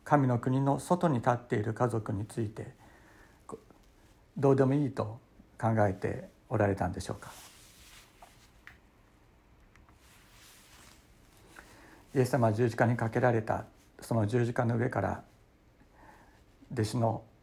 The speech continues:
ヨハネにこのように語りかけます。イエスは母とそばに立っている愛する弟子、これはヨハネですね。愛する弟子を見て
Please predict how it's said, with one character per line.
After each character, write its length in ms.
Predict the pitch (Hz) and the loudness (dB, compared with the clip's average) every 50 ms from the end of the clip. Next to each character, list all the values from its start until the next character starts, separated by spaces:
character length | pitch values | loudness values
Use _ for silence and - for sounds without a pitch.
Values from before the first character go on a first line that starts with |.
| _ - - | _ -18 -4
ヨ 140 | - 135 123 | 0 0 2
ハ 100 | 107 120 | 2 2
ネ 140 | 107 104 95 | 0 0 0
に 140 | 92 101 101 - - - - _ _ _ - _ _ - _ _ - - - - | -4 -6 -8 -12 -20 -20 -20 _ _ _ -20 _ _ -20 _ _ -20 -20 -20 -8
こ 100 | - - | -4 -2
の 140 | 117 107 101 | 0 2 2
よ 60 | 92 | 2
う 20 | 92 | 0
に 120 | 90 92 117 127 135 - - _ - - | -2 -4 -6 -10 -14 -16 -20 _ -16 -8
語 200 | - 117 107 95 | -6 -6 -4 -4
り 80 | 87 92 | -4 -4
か 120 | - 87 | -6 -8
け 80 | - - | -8 -10
ま 140 | - - - | -12 -14 -18
す。 140 | - - - _ _ - - - _ _ _ _ _ _ _ _ _ _ - - - _ _ - - _ _ _ _ _ _ _ _ _ - _ _ - _ _ - - _ _ - | -20 -20 -20 _ _ -20 -20 -20 _ _ _ _ _ _ _ _ _ _ -20 -20 -20 _ _ -20 -20 _ _ _ _ _ _ _ _ _ -20 _ _ -20 _ _ -20 -20 _ _ 2
イ 100 | 131 131 | 4 4
エ 60 | 127 | 4
ス 140 | - - 127 | 4 4 4
は 280 | 113 107 104 101 - - - - - - - - - - - - - | 6 6 6 4 0 -6 -16 -20 -20 -20 -20 -20 -20 -20 -20 -20 -4
母 240 | - 143 123 113 127 | 0 0 2 2 2
と 140 | 120 - 110 | 0 0 0
そ 100 | - - | 0 0
ば 120 | - 117 | 2 2
に 80 | 113 107 | 2 2
立 120 | 104 - | 2 2
っ 80 | 120 113 | 0 0
て 160 | - - - | 0 -2 -2
い 60 | 113 | 0
る 100 | 113 110 | 0 2
愛 100 | 110 110 | 2 0
す 120 | 104 - 131 | 0 0 -2
る 80 | 113 | -2
弟 120 | 104 - 107 | -2 -4 -6
子、 160 | - - - - | -8 -10 -14 -6
こ 120 | - - 107 | -4 0 2
れ 80 | 104 | 4
は 60 | 101 | 4
ヨ 120 | 104 117 113 | 4 4 4
ハ 100 | 113 110 | 2 2
ネ 80 | 107 | 0
で 100 | 107 - | -2 -4
す 140 | 110 - - | -8 -10 -10
ね。 180 | 143 143 151 - - _ _ - _ _ - - - - - - - - - - - - - | -10 -10 -12 -14 -18 _ _ -20 _ _ -20 -20 -20 -20 -20 -20 -20 -20 -20 -20 -20 0 2
愛 180 | - 113 110 | 4 4 4
す 140 | 107 - 127 | 2 2 0
る 60 | 123 | 2
弟 160 | 117 107 101 | 2 2 0
子 140 | 98 - 131 | 0 0 0
を 80 | 113 110 | 0 2
見 140 | 117 117 117 | 0 -2 -2
て 280 | - 127 98 104 113 | -2 -4 -4 -4 -6